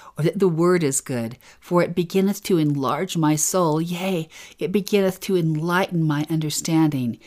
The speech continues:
yea, it beginneth to be delicious to me." I remember a number of times, especially early in our marriage, when we had some kind of financial crisis we had to deal with.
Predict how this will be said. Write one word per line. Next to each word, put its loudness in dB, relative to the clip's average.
yea, 2
it -2
beginneth 2
to -6
be -2
delicious -2
to -2
me." -4
I 2
remember 4
a 0
number 4
of 0
times, 0
especially 0
early 0
in 0
our 2
marriage, -2
when 0
we 2
had -2
some 2
kind 0
of -4
financial -2
crisis -4
we -6
had -8
to -4
deal -4
with. -8